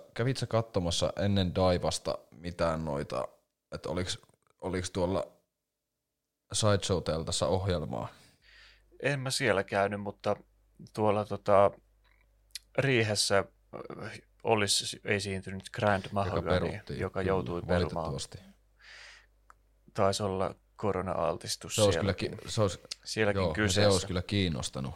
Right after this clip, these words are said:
Speaker 1: harmittaa.
Speaker 2: Kyllä, sitä ei ole vielä tullut nähtyä livenä, koska siitä on kuullut juttu, että on aikamoista tykittelyä. Mutta sen tilalle tuli sitten rock-siltainen group,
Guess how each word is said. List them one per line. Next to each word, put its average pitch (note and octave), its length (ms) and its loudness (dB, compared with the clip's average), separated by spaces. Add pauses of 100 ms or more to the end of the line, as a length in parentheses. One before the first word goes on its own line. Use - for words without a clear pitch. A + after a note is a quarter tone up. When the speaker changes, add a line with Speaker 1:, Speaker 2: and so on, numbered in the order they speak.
(180)
Speaker 1:
harmittaa. D2+ 800 -6 (1800)
Speaker 2:
Kyllä, B2+ 260 -4
sitä G2+ 300 -2
ei G2 80 0
ole G2 80 -2
vielä G2 200 0
tullut F2+ 280 -6
nähtyä F#2+ 360 -4
livenä, E2 300 -4
koska - 280 -10
siitä D#2 380 -2
on D#2+ 280 -4
kuullut G2 420 -2
juttu, F#2 380 -4
että E2+ 260 -4
on C#2 220 -8
aikamoista G2 600 -4
tykittelyä. - 640 -8 (1000)
Mutta B2 320 -4
sen A#2+ 200 2
tilalle A2 380 4
tuli F#2+ 280 -4
sitten F#2 520 -6
rock-siltainen F2+ 1000 -2
group, E2 420 -4